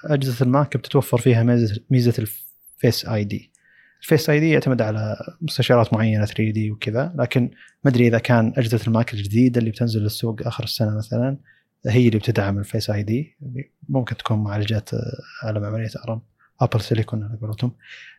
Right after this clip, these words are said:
آه، ما أدري إذا كانت ذيك الم-، ذيك ال-،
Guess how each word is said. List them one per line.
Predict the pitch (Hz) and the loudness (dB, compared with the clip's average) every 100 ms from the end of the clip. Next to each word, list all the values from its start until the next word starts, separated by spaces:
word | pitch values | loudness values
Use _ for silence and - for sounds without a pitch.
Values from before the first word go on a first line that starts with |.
| - | -2
آه، | 123 117 117 135 - - _ _ _ _ | 2 4 2 -2 -10 -18 _ _ _ _
ما | 143 | 4
أدري | 135 107 | 4 6
إذا | 104 | 4
كانت | 104 113 104 | 4 2 2
ذيك | 107 113 113 | 2 2 0
الم-، | 107 110 | -2 -2
ذيك | 127 123 - | 0 0 -2
ال-، | 104 104 110 | -8 -8 -10